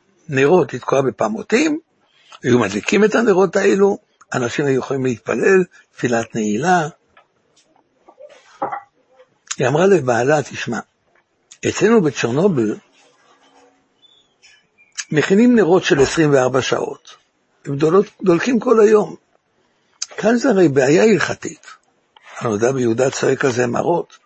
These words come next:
אומר שהוא ביטל את המנהג הרע הזה. גויים מחללים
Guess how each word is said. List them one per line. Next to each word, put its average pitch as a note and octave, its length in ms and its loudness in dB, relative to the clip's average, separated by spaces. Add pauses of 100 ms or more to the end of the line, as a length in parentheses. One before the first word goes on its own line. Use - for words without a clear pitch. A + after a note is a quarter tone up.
(160)
אומר A#2 200 -6
שהוא B2 200 -6
ביטל B2 260 -4
את C3+ 100 -6
המנהג C3+ 420 -4
הרע C#3+ 280 -4
הזה. D3 200 -12 (2000)
גויים C#3 560 2
מחללים C3+ 800 0